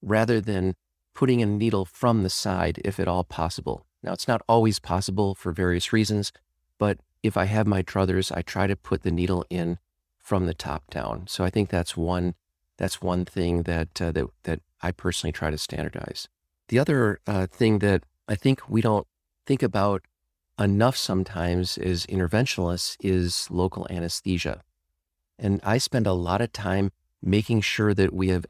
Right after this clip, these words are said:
adequate and excellent local anesthesia. And, uh, how I particularly do it is I use lidocaine with epinephrine, and we buffer it with a little bit of bicarb. And the reason that I use Lido with epi is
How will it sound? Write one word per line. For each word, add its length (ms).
adequate 560
and 160
excellent 480
local 360
anesthesia. 760
And, 280
uh, 200
how 440
I 160
particularly 480
do 200
it 80
is 300
I 100
use 320
lidocaine 680
with 340
epinephrine, 720
and 100
we 100
buffer 400
it 160
with 240
a 40
little 200
bit 160
of 80
bicarb. 520
And 100
the 60
reason 360
that 120
I 60
use 580
Lido 240
with 100
epi 460
is 420